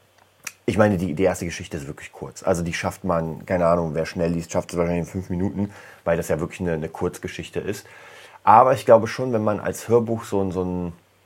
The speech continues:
in die Welt eintaucht und merkt so am Ende der kurzen Geschichte so, „Krass, da hätt-,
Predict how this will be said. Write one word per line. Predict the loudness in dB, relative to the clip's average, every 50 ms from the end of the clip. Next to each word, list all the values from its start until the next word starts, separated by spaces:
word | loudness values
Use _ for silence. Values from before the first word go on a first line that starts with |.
| _ -20 -14 _ -2
in | 0 2
die | 2 4 4
Welt | 4 4 2 0 -4
eintaucht | -2 0 0 0 -2 -6 -6 -4 -4 -4 -4 -8 -18 -20 _ -10
und | -6 -4 -2
merkt | 0 0 0 -2 -4 -6
so | -6 -2 0 0 0 -2 -4 -6 -8
am | -6 -4 0
Ende | 2 2 2 4 4 2 2 2 0
der | 0 -2 -2
kurzen | -2 0 0 0 0 0 -2 -8 -8
Geschichte | -8 -6 -8 -8 -8 -8 -8
so, | -6 -6 -8 -8 -10
„Krass, | -8 -2 -2 -2 -2 -2 -2
da | 2 4 4 4 4 2 0
hätt-, | -6 -8 -10